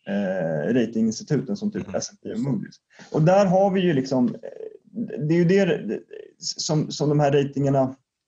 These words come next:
Speaker 1: det som de här ratingarna har gjort är att du har skapat en marknad där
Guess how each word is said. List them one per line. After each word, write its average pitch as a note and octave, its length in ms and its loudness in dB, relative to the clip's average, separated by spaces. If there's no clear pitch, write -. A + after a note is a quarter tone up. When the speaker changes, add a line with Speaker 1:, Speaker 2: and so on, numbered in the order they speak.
Speaker 1:
det C#3 120 -2
som D#3 120 4
de D#3 60 6
här D#3+ 80 4
ratingarna D#3 440 2
har D3+ 40 4
gjort F#3 220 0
är D3+ 60 4
att C3+ 60 0
du C#3 60 -2
har C3+ 80 2
skapat D3 380 0
en F3 80 2
marknad C3+ 360 2
där C3+ 300 4